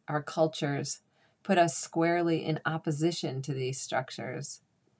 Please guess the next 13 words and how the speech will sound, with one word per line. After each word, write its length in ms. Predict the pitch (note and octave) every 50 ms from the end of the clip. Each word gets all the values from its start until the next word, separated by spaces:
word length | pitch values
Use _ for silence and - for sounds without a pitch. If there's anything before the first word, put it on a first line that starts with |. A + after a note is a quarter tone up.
| _ _ -
we 140 | E3 E3
can 180 | - F#3 E3+ D#3+
register 580 | D#3 E3 E3+ E3+ F#3 F3 D#3+ - - E3+ E3+ E3
this 220 | D3 D#3+ D#3 -
conceptual 720 | - - D3 D3 - - D#3+ D#3 - - D3+ C#3 C3+ C3
violence 600 | B2 C3+ C3 C3+ C3+ C3+ C3 C3 C3 C3+ - - - _ -
as 240 | C#3 C#3 D3+ D3 - -
if 320 | E3+ E3+ D#3 D#3 - - -
we 140 | D3 C#3+
had 180 | C#3+ C#3 C3+ C3
been 220 | - B2+ B2 B2+
physically 600 | C3+ - - D3 C#3 - - - C3 A#2+ A#2+ A#2+ - -
attacked. 560 | C#3+ - - C#3 B2 A#2 - - - _